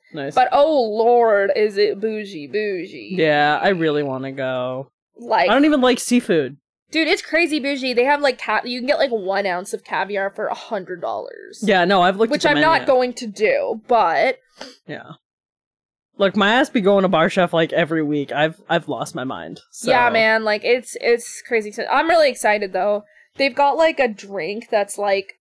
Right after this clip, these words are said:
Speaker 2: some kind of shrimp, shrimp, like, a shrimp drink.
Speaker 1: <laughs>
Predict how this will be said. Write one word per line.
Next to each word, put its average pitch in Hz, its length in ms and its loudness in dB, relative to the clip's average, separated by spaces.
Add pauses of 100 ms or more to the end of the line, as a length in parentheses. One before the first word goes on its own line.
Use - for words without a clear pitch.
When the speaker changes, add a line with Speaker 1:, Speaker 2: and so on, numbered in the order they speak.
(120)
Speaker 2:
some 240 280 -6
kind 240 220 -4
of 196 140 -6
shrimp, 208 800 -6 (460)
shrimp, 208 600 -2 (460)
like, 214 100 -6
a 208 80 0
shrimp 240 680 -2
drink. 294 420 0 (260)
Speaker 1:
<laughs> 175 80 -10